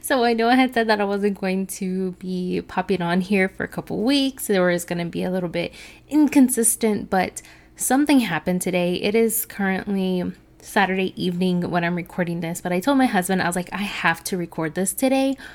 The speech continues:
while it is fresh in my head," because <laughs> something happened,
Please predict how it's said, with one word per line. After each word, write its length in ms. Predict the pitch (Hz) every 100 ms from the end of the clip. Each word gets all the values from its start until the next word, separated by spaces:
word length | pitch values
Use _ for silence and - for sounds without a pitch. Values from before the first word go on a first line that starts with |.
| - -
while 400 | 185 175 180 180
it 100 | 170
is 140 | 170
fresh 260 | - 151 -
in 80 | 160
my 100 | 139
head," 320 | - - - - - - _
because 520 | - 196 - 202 190 -
<laughs> 220 | 208 -
something 380 | 214 220 302 294
happened, 760 | 262 208 190 190 196 196 196